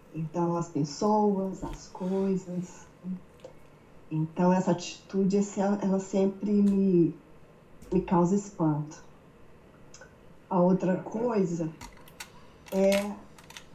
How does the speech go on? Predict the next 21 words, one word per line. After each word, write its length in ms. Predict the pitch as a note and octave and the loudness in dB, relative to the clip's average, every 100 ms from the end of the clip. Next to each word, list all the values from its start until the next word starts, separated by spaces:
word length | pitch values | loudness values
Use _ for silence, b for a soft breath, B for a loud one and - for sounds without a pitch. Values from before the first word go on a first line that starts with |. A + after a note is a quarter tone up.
| - - | -18 -2
a 120 | E3 | -2
procura 600 | - G3+ G#3 - C4+ C#4 | -2 -6 -8 -10 -6 -6
de 180 | G#3 F#3 | -4 -8
São 120 | F#3 | -6
Felipe 340 | F3 F3 F3 F3+ | -8 -4 -4 -2
Neri, 460 | F#3 G#3 G3+ E3 F#3 | 0 0 -2 -2 -4
lá 200 | F3+ F#3+ - | -2 -2 0
no 120 | F3 | -2
primeiro 340 | - E3+ E3+ | 2 2 2
capítulo 500 | - D#3+ - - - | 0 -2 0 -2 -2
que 60 | F#3 | -8
o 40 | |
senhor 160 | - E3+ | -2 2
leu, 360 | F3+ G#3 F3+ - B B B B B - - - - - - F#3+ | 4 4 2 -2 B B B B B -20 -20 -20 -20 -20 -4 4
a, 800 | F#3+ F#3+ F3+ F3 E3+ D#3 - - | 6 6 4 2 -2 -4 -8 -10
a 60 | - | -10
procura 520 | - G#3 - A#3 A3+ G3+ | -8 -12 -12 -10 -6 -4
de 240 | F#3 G3+ | -4 -4
uma 920 | G#3 G3+ G3+ G3+ G3 F#3+ E3+ D#3+ D3+ - - | -2 -2 -2 -2 0 0 -2 -2 -6 -10 -8
capelinha 560 | F#3 F3+ G3+ G3 G#3+ | -6 -2 0 0 -2
pequena, 840 | G#3+ G#3 - G#3+ G#3 G3+ F#3 E3+ | -4 -6 -6 0 2 2 2 -2